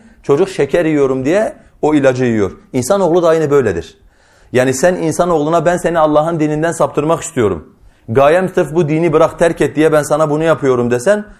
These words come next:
senin, senin şerrinden ve şeytanların şerrinden Allah'a sığınır, senden uzaklaşır.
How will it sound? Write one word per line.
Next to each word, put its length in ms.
senin, 260
senin 420
şerrinden 520
ve 80
şeytanların 500
şerrinden 400
Allah'a 340
sığınır, 420
senden 320
uzaklaşır. 600